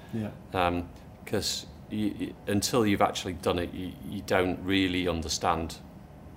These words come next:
Speaker 2: th-, the truth of that.
Speaker 1: Mm.
Speaker 2: Um, but it is, it is a numbers game.
Speaker 1: Yeah.
Speaker 2: Um,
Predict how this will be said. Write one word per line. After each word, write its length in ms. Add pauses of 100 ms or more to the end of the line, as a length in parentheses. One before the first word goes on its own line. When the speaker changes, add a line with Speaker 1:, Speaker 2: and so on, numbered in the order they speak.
(580)
Speaker 2:
th-, 120 (180)
the 100
truth 460
of 160
that. 260 (320)
Speaker 1:
Mm. 180 (460)
Speaker 2:
Um, 340 (280)
but 100
it 100
is, 300 (420)
it 200
is 260
a 60
numbers 420
game. 320 (300)
Speaker 1:
Yeah. 140 (420)
Speaker 2:
Um, 440